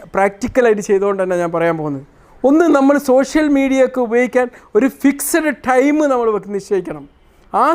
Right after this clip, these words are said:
സമയം മാത്രമേ നോക്കുള്ളൂ എന്ന് നമ്മൾ ഉറപ്പിക്കുക. ഇപ്പം ഞാൻ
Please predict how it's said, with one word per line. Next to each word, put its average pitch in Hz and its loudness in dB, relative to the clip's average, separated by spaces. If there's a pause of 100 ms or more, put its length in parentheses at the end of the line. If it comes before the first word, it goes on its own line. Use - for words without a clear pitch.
സമയം 277 -2
മാത്രമേ 247 -2
നോക്കുള്ളൂ 240 -4
എന്ന് 220 -2
നമ്മൾ 214 -4
ഉറപ്പിക്കുക. 180 -8 (720)
ഇപ്പം 254 -2
ഞാൻ 247 2